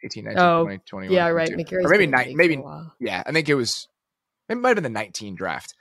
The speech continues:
Speaker 1: because I thought, I think they traded down because that was the year that the Falcons had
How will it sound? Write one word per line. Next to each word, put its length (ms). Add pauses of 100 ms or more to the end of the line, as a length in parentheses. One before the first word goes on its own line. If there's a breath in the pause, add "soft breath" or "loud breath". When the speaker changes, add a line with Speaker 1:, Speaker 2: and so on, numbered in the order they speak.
(160 soft breath)
Speaker 1:
because 220
I 60
thought, 140
I 60
think 200
they 100
traded 420
down 280
because 180
that 100
was 140
the 80
year 180
that 240
the 80
Falcons 420
had 280